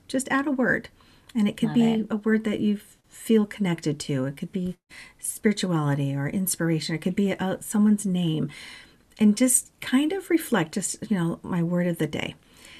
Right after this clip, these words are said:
Speaker 1: Another thing, 'cause that's in, on your phone and it's easy and it's not, "I have to go buy a journal at the store," and blah, blah, it's just really easy. The other thing is to, um, I have, like,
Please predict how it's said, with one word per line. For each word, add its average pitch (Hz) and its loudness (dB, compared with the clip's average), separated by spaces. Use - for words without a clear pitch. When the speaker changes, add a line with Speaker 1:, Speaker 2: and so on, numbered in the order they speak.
Speaker 1:
Another 311 10
thing, 180 2
'cause 196 2
that's 226 6
in, 214 8
on 185 4
your 185 2
phone 190 2
and 165 4
it's 160 -2
easy 165 4
and 156 2
it's 147 -2
not, 151 0
"I 147 0
have 151 0
to 160 0
go 156 2
buy 147 0
a 147 2
journal 147 0
at 151 -8
the 170 -4
store," 147 0
and 139 -2
blah, - -4
blah, - -8
it's 190 -2
just - -4
really 151 0
easy. - -8
The 277 4
other 403 2
thing 226 8
is 185 0
to, 208 2
um, 165 -2
I 185 0
have, 185 0
like, 175 0